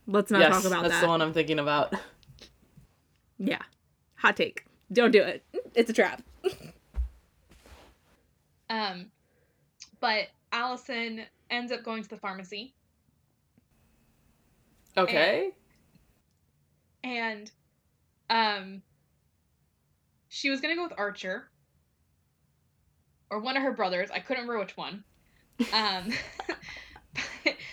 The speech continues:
Speaker 3: they all have A names. It's really hard. <laughs>
Speaker 2: I feel you.
Speaker 3: Um, but Anders, who is Jonah's dad, um, actually, like, sneaks up behind her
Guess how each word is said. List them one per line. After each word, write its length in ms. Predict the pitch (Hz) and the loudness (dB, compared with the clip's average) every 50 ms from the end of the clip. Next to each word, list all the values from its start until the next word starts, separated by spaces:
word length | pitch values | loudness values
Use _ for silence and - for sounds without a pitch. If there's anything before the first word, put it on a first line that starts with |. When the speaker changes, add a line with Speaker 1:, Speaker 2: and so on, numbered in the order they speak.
| - - | -4 0
Speaker 3:
they 80 | 226 | 4
all 200 | 202 247 285 339 | 8 10 10 10
have 100 | - - | 8 8
A 140 | 277 285 269 | 4 4 4
names. 320 | 262 254 240 247 247 240 | 4 2 0 0 -2 -4
It's 140 | 220 190 185 | -6 -8 -4
really 200 | 226 240 269 277 | 0 2 4 4
hard. 360 | 277 254 220 220 233 240 262 269 - - 339 320 - - _ _ _ | 6 4 4 4 2 2 0 -2 -2 -4 -8 -8 -8 -12 _ _ _
<laughs> 460 | - - - - - - - - - | -20 -20 -20 -20 -20 -20 -18 -6 0
Speaker 2:
I 120 | - 190 185 | 0 0 0
feel 240 | - - 190 165 | 2 2 4 4
you. 200 | 160 160 160 165 - - - - - - _ _ - | 4 4 2 0 -2 -6 -18 -20 -20 -20 _ _ -2
Speaker 3:
Um, 520 | 226 233 220 214 208 196 190 190 190 196 - _ _ _ _ _ _ _ _ - | 0 0 0 0 -2 -4 -8 -10 -12 -14 -16 _ _ _ _ _ _ _ _ -4
but 200 | - 233 - - - | 0 0 0 0 -2
Anders, 840 | - 247 262 277 302 285 269 220 208 196 185 190 208 208 - - _ _ _ _ - - | -2 -2 0 0 0 0 0 0 0 0 -2 -6 -8 -12 -16 -20 _ _ _ _ -12 -8
who 140 | 240 226 | -6 -4
is 560 | - 196 202 202 196 185 185 190 190 - - _ _ _ _ _ _ _ _ _ _ _ _ _ _ _ _ _ _ _ _ _ _ _ _ _ _ _ _ _ | -4 -2 -2 -2 -2 -4 -6 -8 -12 -16 -20 _ _ _ _ _ _ _ _ _ _ _ _ _ _ _ _ _ _ _ _ _ _ _ _ _ _ _ _ _
Jonah's 580 | - - 254 254 247 226 196 196 190 180 - - _ _ - | -6 -4 -2 -2 -2 -2 -4 -6 -8 -12 -20 -20 _ _ -10
dad, 360 | - 160 143 123 131 202 220 - _ _ _ _ _ _ _ _ _ _ _ _ _ _ _ _ _ _ _ _ _ - | -8 -8 -6 -6 -8 -10 -12 -18 _ _ _ _ _ _ _ _ _ _ _ _ _ _ _ _ _ _ _ _ _ -4
um, 380 | 226 226 208 185 180 185 180 - _ - | -2 0 0 0 -2 -4 -8 -12 _ -2
actually, 340 | - 220 220 220 - 277 254 | 0 0 0 0 -2 0 0
like, 140 | 220 208 208 | 0 0 -2
sneaks 360 | - - - 240 208 - - | -4 -8 -10 -10 -10 -8 -8
up 120 | 233 208 - | -10 -8 -6
behind 460 | - 196 190 190 185 170 190 208 196 | -6 -8 -6 -6 -8 -8 -8 -8 -8
her 260 | 240 240 240 262 254 | -8 -6 -6 -8 -8